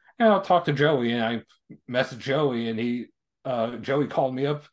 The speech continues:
uh, saying, he literally just <laughs> emailed me, "How do you know that?" I'm like, "Oh, I, I've known Luis for, like, four years, you know," <laughs> and he and I were chatting,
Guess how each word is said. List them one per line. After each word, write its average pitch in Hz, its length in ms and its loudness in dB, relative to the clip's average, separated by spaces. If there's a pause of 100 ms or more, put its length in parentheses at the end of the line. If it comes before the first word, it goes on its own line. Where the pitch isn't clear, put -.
(400)
uh, 135 120 -4
saying, 131 500 -4
he 147 200 -4
literally 165 420 2
just 147 280 -4
<laughs> - 100 -18
emailed 156 500 2
me, 117 280 -6 (300)
"How 147 140 4
do 175 80 -2
you 170 100 -2
know 151 400 0
that?" 87 300 -6 (260)
I'm 117 160 -6
like, 110 180 -2 (580)
"Oh, 202 100 4
I, 180 280 2
I've 165 140 2
known 180 220 2
Luis 156 300 0
for, 135 120 -6
like, 123 220 -4
four 143 240 0
years, 123 460 -2
you 139 120 -4
know," 117 100 -2
<laughs> 110 120 -4
and 117 400 -6
he 139 120 -4
and 127 120 -4
I 120 120 0
were 110 100 -6
chatting, 107 520 -6